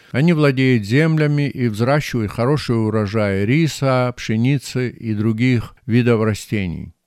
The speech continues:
Так, во время войны в Украине братство Парагвая отправило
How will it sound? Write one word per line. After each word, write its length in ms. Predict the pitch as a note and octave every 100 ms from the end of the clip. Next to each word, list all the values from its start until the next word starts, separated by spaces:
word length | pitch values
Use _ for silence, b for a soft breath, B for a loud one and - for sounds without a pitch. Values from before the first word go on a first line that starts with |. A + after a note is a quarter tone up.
| -
Так, 260 | D3+ D#3+
во 140 | C3 C3
время 340 | D3+ F3+ D#3+
войны 520 | C3 C3 C#3 D#3 E3+
в 240 | D3 B2+ B2+
Украине 840 | B2+ C3 B2+ C3 C#3 F#3+ F3 A#2
братство 640 | F2+ A#2 D3+ F3 - B2+
Парагвая 1040 | A2 B2+ C3 B2 A2+ A2 D3 F#3 D#3+ D#2+ -
отправило 720 | - A2 - D#3+ F3 D#3 C#3